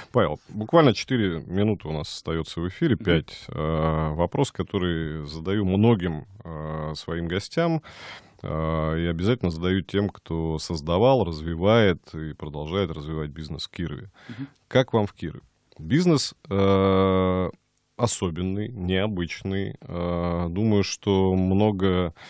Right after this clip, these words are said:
Speaker 1: в том числе, предложений, куда, где его дальше развивать, вам поступало, потому что потенциал действительно большой,
Speaker 2: Мгм.
Speaker 1: э, технологии свои. Как вам в Кирове и почему в Кирове?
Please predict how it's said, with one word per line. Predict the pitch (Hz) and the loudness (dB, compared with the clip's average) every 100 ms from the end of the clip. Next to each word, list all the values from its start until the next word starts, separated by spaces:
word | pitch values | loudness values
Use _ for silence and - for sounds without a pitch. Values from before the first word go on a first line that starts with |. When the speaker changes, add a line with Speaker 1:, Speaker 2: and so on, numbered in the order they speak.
| - - - _ - | -20 -20 -20 _ -18
Speaker 1:
в | - | -4
том | 101 | -4
числе, | - - 92 | -4 -2 0
предложений, | - 98 98 95 101 95 92 | 2 4 4 6 6 4 2
куда, | 107 98 101 98 98 95 95 95 | -2 0 4 4 4 4 2 0
где | 92 87 | -2 -2
его | 95 90 | 0 0
дальше | 90 87 - 85 | -2 -2 -4 -8
развивать, | 80 85 87 85 | -8 -4 -4 -2
вам | 82 78 | -6 -6
поступало, | - - - 127 151 101 | -12 -12 -4 0 2 0
потому | - 82 | -2 -6
что | 80 - | -6 -10
потенциал | - - 85 90 85 | -16 -12 -4 -2 -2
действительно | 80 - 85 87 | -4 -8 -6 -4
большой, | 82 92 - 147 147 135 | -4 -4 -2 2 2 2
Speaker 2:
Мгм. | 131 - - _ 85 | -2 -12 -20 _ -8
Speaker 1:
э, | 82 80 82 80 80 80 80 80 80 80 80 80 78 | -4 -2 0 0 0 0 0 0 0 0 0 -2 -4
технологии | 87 - 87 87 78 78 | -6 -2 0 0 -2 -6
свои. | - 90 87 117 131 120 - _ _ | -6 -4 -2 0 -2 -4 -12 _ _
Как | - 175 | 0 2
вам | 120 98 | 2 -2
в | |
Кирове | - 85 65 | -4 -10 -10
и | 82 | -8
почему | 95 - 127 131 | -6 0 2 2
в | - | 0
Кирове? | 85 78 60 | -12 -10 -12